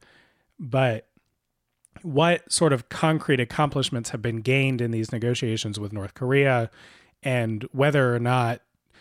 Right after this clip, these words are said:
the president has actually secured vict-, victory on the battlefield against isis in Syria, um, I think those facts are up for debate. And I think this is what makes this issue, you know, this is what I think sort of undermines the president's case on this issue, because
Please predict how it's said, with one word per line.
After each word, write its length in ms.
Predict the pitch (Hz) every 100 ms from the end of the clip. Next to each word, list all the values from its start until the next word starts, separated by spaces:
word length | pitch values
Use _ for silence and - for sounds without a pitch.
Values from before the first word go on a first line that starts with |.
| _ _ -
the 200 | 123 113
president 420 | 143 143 127 117
has 140 | 120
actually 300 | 120 - 117
secured 500 | - 117 - 135 120
vict-, 240 | 127 131 -
victory 540 | 139 113 151 143 123
on 100 | 110
the 60 | 104
battlefield 540 | 113 127 123 - 113
against 200 | 107 104
isis 440 | 139 117 120 110 -
in 80 | 101
Syria, 640 | - 151 131 104 95 95 - - - - _
um, 220 | - 123
I 140 | 117 127
think 240 | 160 123
those 300 | 135 139 123
facts 520 | - - 127 143 -
are 160 | 165 151
up 160 | 151 156
for 160 | 160
debate. 480 | 151 147 160 160 156 156
And 100 | 127
I 80 |
think 240 | 120 143 120
this 180 | 165 -
is 160 | 143
what 220 | 131 127
makes 320 | 135 127 123 -
this 180 | 117
issue, 560 | 135 127 123 120 113 101 - - -
you 80 | 180
know, 40 |
this 180 | 180 220
is 80 | 180
what 140 | 160
I 100 | 151
think 280 | 143 160 131 - - -
sort 280 | - 196
of 100 | 196 143
undermines 640 | 139 151 156 156 151 151
the 60 | 123
president's 440 | 143 123 113 -
case 420 | - - 156 -
on 140 | 185 185
this 160 | 185
issue, 360 | 190 180 196 190
because 680 | 156 127 151 135 117 -